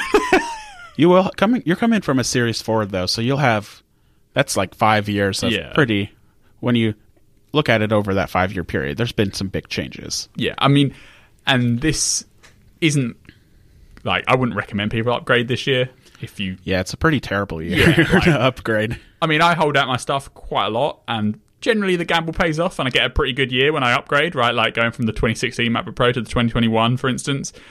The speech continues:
Speaker 1: Um, or I went from, like, eleven Pro to fourteen Pro on the iPhone, and a pretty good, pretty good cycle.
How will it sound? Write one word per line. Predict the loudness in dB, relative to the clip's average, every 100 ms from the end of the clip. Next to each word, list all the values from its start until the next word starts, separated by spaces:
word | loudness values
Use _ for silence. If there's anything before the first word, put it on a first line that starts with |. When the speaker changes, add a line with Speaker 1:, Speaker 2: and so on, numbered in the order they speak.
| -20 _ _ -2
Speaker 1:
Um, | 0 2 2 0
or | 0 0
I | 0
went | -2
from, | -4 -4
like, |
eleven | 0 0 0
Pro | 2 2 2
to | 0
fourteen | -4 -2 -2
Pro | 0
on | 0
the |
iPhone, | 0 0 2 4
and | 4
a | 2
pretty | -2 0
good, | -2 -4 _
pretty | -2 0
good | -2 -2
cycle. | -2 -2 0 -4